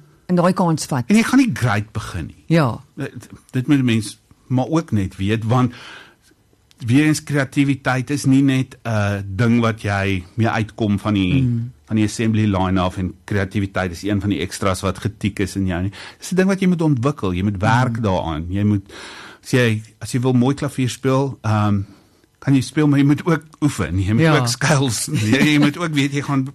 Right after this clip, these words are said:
Speaker 2: begin by
Speaker 1: Ja.
Speaker 2: basiese goed. Jy gaan nie hier rondo al 'n Turk af volgende week kan speel as jy vandag begin klavier speel nie.
Speaker 1: Ja.
Speaker 2: Maar, maar doen dit. Ehm, gaan ongelooflike vervulling daaruit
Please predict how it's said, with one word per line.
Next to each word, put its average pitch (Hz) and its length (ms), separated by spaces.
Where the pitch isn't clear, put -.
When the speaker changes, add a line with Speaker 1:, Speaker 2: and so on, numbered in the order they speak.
Speaker 2:
begin 147 440
by 131 120
Speaker 1:
Ja. 180 200
Speaker 2:
basiese 127 440
goed. 131 240
Jy 120 100
gaan 123 180
nie 127 280
hier 156 140
rondo 139 300
al 117 100
'n 110 120
Turk 131 240
af 107 140
volgende 117 340
week 95 240
kan 90 160
speel 87 520
as 82 140
jy 90 180
vandag 90 400
begin 90 320
klavier - 400
speel 87 300
nie. 104 160
Speaker 1:
Ja. 143 60
Speaker 2:
Maar, 139 260
maar 156 220
doen 147 200
dit. 107 280
Ehm, 127 520
gaan - 220
ongelooflike 147 760
vervulling 135 680
daaruit 87 300